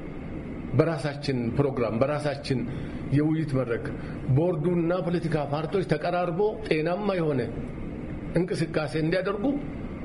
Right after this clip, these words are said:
ሁሉንም አቀራርበን እንዲወያዩ እናደርጋለን። በአስተዳደር ጉዳዮች ላይ ገዢውን ፓርቲ ሌሎቹም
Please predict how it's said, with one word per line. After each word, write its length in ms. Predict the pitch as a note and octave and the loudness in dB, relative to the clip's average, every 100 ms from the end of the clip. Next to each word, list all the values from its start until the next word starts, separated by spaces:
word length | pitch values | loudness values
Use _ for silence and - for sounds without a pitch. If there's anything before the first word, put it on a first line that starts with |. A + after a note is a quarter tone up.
| - - | -8 -4
ሁሉንም 440 | - A3 A3 A3 G#3+ | 0 2 4 2 2
አቀራርበን 600 | F#3 - E3+ E3+ G#3 A3+ - | -2 0 0 2 0 0 0
እንዲወያዩ 680 | A3 A3 G#3+ G3+ G3 F3+ F#3 G3 | 0 2 2 4 4 2 2 2
እናደርጋለን። 760 | F3 D3 B2+ A2+ A2 G#2+ F#2+ - | 2 2 -2 0 0 0 -2 0
በአስተዳደር 600 | C3+ D3 - D3 C3+ C3 | 0 2 0 0 0 0
ጉዳዮች 420 | A#2+ A#2+ A#2+ A2+ - | 0 2 2 0 -2
ላይ 160 | F#2 F#2+ - - - - - - - - - - - - - - - | -4 -4 -6 -6 -6 -6 -6 -6 -6 -6 -8 -8 -8 -8 -8 -8 0
ገዢውን 380 | C3+ E3 E3+ G#3 | 2 4 2 0
ፓርቲ 340 | F3 F#3 F#3+ - A#3 A#3+ - C#3+ | 0 -2 -2 -2 -2 -2 -4 0
ሌሎቹም 580 | E3+ F3+ G3 - B3+ | 2 4 2 0 0